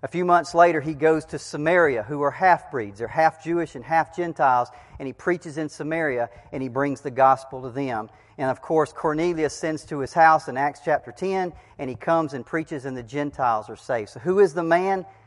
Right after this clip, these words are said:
that brings the gospel to the Jews, the, the Samaritans, and the Gentiles? It's Peter. He built his church on top of Peter. He did exactly what he said he would do. Now, at this point,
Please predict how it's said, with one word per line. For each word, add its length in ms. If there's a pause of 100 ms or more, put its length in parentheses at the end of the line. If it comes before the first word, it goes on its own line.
(120)
that 160
brings 240
the 100
gospel 440
to 100
the 100
Jews, 520
the, 280
the 100
Samaritans, 760 (320)
and 100
the 80
Gentiles? 540
It's 100
Peter. 360 (1300)
He 60
built 260
his 140
church 400
on 180
top 340
of 200
Peter. 200
He 60
did 140
exactly 560
what 220
he 60
said 340
he 180
would 220
do. 160
Now, 380 (540)
at 160
this 200
point, 380